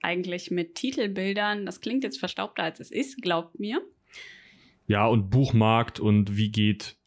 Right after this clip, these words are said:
Speaker 2: also wie geht Buch so relativ generell ab dem Zeitpunkt, ab dem sie nicht mehr handgeschrieben wurden, also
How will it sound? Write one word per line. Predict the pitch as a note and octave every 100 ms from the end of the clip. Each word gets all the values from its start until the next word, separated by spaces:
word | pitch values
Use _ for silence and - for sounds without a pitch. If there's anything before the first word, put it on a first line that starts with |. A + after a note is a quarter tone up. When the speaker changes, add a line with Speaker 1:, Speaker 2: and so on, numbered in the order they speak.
| _
Speaker 2:
also | - G2+ G#2 - _ _ - - -
wie | A2 D3 A#2+
geht | B2 B2+ A2 G2+
Buch | A#2 D3 D3 B2+ - _ _ _ _ -
so | - G2 F#2+ G2 _ -
relativ | G#2+ G#2+ A2 F#2+
generell | G#2+ G#2+ G2 G2+ G2+ F#2+ -
ab | A#2 -
dem | G#2 F#2
Zeitpunkt, | - G#2 - G2+ G2+ -
ab | G2 -
dem | G2 F#2+ F#2 F2+
sie | F#2
nicht | F#2
mehr | G2 F2+ E2+ F2
handgeschrieben | F#2 F2 - - F2+ E2 D#2
wurden, | F2 E2 E2 E2 -
also | F#2 D#2+